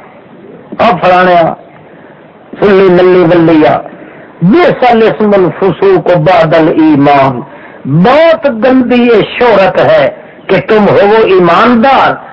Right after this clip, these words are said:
اور مومن آدمی ہو کر تم، تمہارے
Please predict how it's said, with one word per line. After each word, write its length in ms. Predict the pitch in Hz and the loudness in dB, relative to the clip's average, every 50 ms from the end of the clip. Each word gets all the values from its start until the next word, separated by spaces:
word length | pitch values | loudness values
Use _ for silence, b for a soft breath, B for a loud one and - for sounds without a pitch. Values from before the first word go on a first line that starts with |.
| B B B B B - | B B B B B 0
اور 220 | 226 226 214 185 | 0 2 2 2
مومن 560 | 160 151 156 170 214 262 285 302 302 294 269 | 2 2 2 2 2 2 2 2 2 2 2
آدمی 480 | 254 214 220 233 226 214 220 220 220 196 | 0 0 0 0 0 0 -2 -2 -2 -2
ہو 240 | 156 175 208 214 - | 0 0 0 0 0
کر 140 | - 214 202 | 0 -2 -2
تم، 340 | 190 160 - 208 208 208 196 165 - - - | -2 -2 -2 -2 0 0 -2 -4 -8 -10 -4
تمہارے 360 | - 185 175 185 202 208 202 | -2 0 0 0 0 0 0